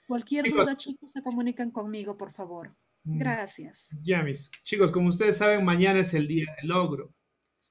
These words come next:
Speaker 2: Este día del logro es por sorteo, ¿ya? Seguramente te ha tocado exponer algún producto. Revisa, por favor, los mensajes que te están enviando tus docentes, no solo Miss Karina,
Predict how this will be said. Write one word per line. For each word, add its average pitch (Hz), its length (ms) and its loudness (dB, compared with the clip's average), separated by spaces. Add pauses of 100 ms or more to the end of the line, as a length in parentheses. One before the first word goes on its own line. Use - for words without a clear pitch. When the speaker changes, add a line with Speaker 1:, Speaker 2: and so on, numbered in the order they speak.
(160)
Speaker 2:
Este 165 240 -4
día 190 140 6
del 185 120 4
logro 185 160 4
es 180 80 0
por 151 220 -6
sorteo, 139 760 -4 (480)
¿ya? 160 360 -8 (360)
Seguramente 190 500 -2
te 196 80 -2
ha 190 60 -2
tocado 185 320 0
exponer 175 380 -4
algún 175 340 0
producto. 156 560 0
Revisa, 185 460 -4
por 185 180 -4
favor, 180 220 -2
los 180 160 -4
mensajes 170 420 -8
que 175 120 -10
te - 80 -16
están 165 260 -10
enviando 160 400 -6
tus 147 220 -10
docentes, 151 580 -10
no 165 100 -10
solo 180 240 -6
Miss 170 200 -8
Karina, 147 480 -6